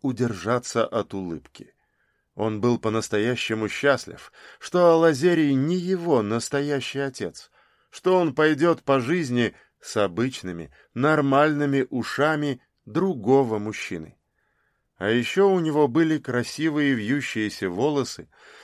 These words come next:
четко прорисованные брови и плутоватая усмешка, которая, несмотря на юный возраст, уже делала его очень популярным у местных девчонок. А Лазерий отправился искать пасынка в спальне,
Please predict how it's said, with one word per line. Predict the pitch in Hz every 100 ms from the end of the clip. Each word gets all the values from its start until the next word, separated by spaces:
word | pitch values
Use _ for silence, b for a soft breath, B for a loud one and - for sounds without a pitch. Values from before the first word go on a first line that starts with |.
| B
четко | - 202 190 165
прорисованные | 156 147 151 147 - 165 151 143 139 135
брови | 104 110 165 170 151 - B B
и | 165
плутоватая | 160 180 180 160 175 165 160
усмешка, | 156 - 139 90 - - - _ _ _
которая, | - 117 147 139 135
несмотря | 131 120 123 123 127 127
на | 113
юный | 110 110 107
возраст, | 107 143 101 82 - b b b b
уже | 120 151 214
делала | 180 165 185 202 202
его | 202 165 147 175 175 -
очень | - 202 202 - 180 160
популярным | 131 175 131 127 110 139 156 101 95 92 b b -
у | - 120
местных | 113 120 120 - 104 95
девчонок. | 85 92 - 92 87 85 - _ _ _ _ _ _ _ _ _
А | 90 104
Лазерий | 120 131 156 190 175
отправился | 160 147 - 143 151 139 123 131
искать | 127 - 143 127
пасынка | - 135 127 135 127 147
в | 135
спальне, | - - 139 98 82 85 -